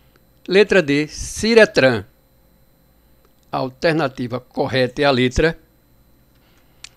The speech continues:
C, Centran, que é o Conselho Estadual de Trânsito.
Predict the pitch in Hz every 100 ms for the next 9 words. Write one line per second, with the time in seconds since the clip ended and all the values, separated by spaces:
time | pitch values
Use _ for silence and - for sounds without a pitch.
0 | _ _ - - - - 170 165 143 -
1 | _ _ _ _ _ _ _ - - -
2 | - - - - - 202 226 - 180 165
3 | 139 - _ _ _ _ _ _ _ _
4 | _ _ _ 156 147 - 185 - 143 139
5 | 160 - 170 208 - 165 135 123 131 147
6 | - _ 127 127 220 147 139 117 -